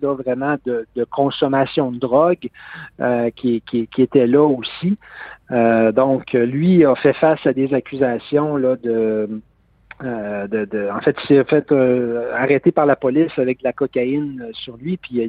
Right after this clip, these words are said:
il a même essayé de, de, de, de rentrer dans un logement, là, dont il était, euh, évincé, là, euh, en, en deux mille dix-neuf. Donc,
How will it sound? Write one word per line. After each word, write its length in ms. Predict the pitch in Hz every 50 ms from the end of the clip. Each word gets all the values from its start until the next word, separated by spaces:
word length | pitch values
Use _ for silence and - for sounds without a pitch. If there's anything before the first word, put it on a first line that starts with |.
| 110
il 80 | 117 120
a 20 |
même 180 | 123 143 143 143
essayé 380 | 135 - - 139 127 135 151
de, 320 | 147 - 131 120 113 110 107
de, 140 | 107 110 107 - - - - - - - - - _ _ _ -
de, 180 | - 135 135
de 100 | - 135
rentrer 280 | 127 135 135 127 - 160
dans 200 | 147 139 135 139
un 80 | 135 131
logement, 420 | 131 131 123 120 - 143 147 151
là, 120 | 147 139
dont 160 | 127 131 131 127 -
il 100 | 139 127
était, 340 | 123 123 - 147 143 143 143
euh, 140 | 127 120 117 -
évincé, 680 | - 143 139 131 139 135 123 120 - - - 175 185 185 175
là, 60 | 160
euh, 320 | 156 156 147 131 120 117 117 117 117 117 120 - -
en, 60 | 120
en 40 | 117
deux 120 | - 120 117
mille 460 | 123 135 135 135 131 123 113 110 107 _ -
dix-neuf. 240 | - 123 147 175 165 - _ - - - - - - - -
Donc, 200 | 135 131 135 135